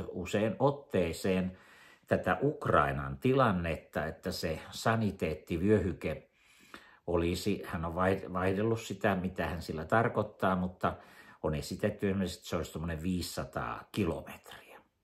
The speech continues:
Ja nyt sitten Putinin puolueeseen kuuluvat ja tämmöiset aktiivi-,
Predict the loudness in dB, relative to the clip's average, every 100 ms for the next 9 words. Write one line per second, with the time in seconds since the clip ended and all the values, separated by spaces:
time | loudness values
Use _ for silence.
0 | _ _ _ _ -20 -20 -20 _ 0 2
1 | 2 0 -2 2 4 4 4 -4 -20 -14
2 | 0 0 4 4 4 4 4 2 -4 -6
3 | 0 2 4 4 4 2 2 2 2 2
4 | 2 0 0 0 0 0 -2 0 -4 -2
5 | -2 -2 -4 0 0 2 -2